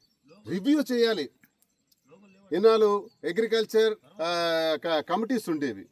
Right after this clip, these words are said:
అగ్రికల్చర్ అడ్వైజరీ కమిటీస్ ఉండేవి జగన్మోహన్ రెడ్డి గారి ప్రభుత్వ కాలంలో. ఆ అడ్వైజరీ కమిటీస్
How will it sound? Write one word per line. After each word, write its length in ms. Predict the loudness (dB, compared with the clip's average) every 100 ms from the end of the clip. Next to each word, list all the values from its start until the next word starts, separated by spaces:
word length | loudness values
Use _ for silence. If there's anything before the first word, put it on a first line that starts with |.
| -8
అగ్రికల్చర్ 480 | -4 -2 -2 -2 -4
అడ్వైజరీ 460 | -2 2 2 2
కమిటీస్ 400 | -2 -2 -4 -6
ఉండేవి 340 | -6 -8 -10 -14 _ _ _ _ _ _ _ _ _ _ -4
జగన్మోహన్ 440 | -2 -2 -2 -4
రెడ్డి 160 | -4 -4
గారి 140 | -6
ప్రభుత్వ 320 | -4 -6 -6 -10
కాలంలో. 380 | -10 -12 -16 -20 _ _ _ _ -2
ఆ 60 |
అడ్వైజరీ 580 | 0 0 2 2 4 0
కమిటీస్ 720 | 0 -4 -4 -8 -6 -8 -8